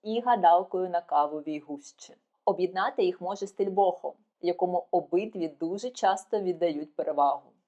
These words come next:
А от різниця полягає в тому, що перша носить сучасний варіант,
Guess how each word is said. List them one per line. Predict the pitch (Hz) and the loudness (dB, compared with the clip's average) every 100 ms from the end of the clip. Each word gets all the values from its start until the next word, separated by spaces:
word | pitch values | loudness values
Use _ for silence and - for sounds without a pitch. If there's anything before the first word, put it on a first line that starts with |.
| _ | _
А | 175 | -4
от | 175 185 | -2 -2
різниця | 190 220 - | -4 -4 -8
полягає | 285 185 175 170 | -6 -4 0 0
в | - | 0
тому, | 214 277 240 | -2 -2 -6
що | - - 175 - | -10 -6 -6 -4
перша | - 208 294 - - 156 | 0 2 0 -4 -4 -4
носить | 156 180 240 214 208 | -4 -8 -6 -10 -10
сучасний | 214 214 185 160 - 143 | -16 -2 0 0 -2 -8
варіант, | 143 139 - | -4 -4 -6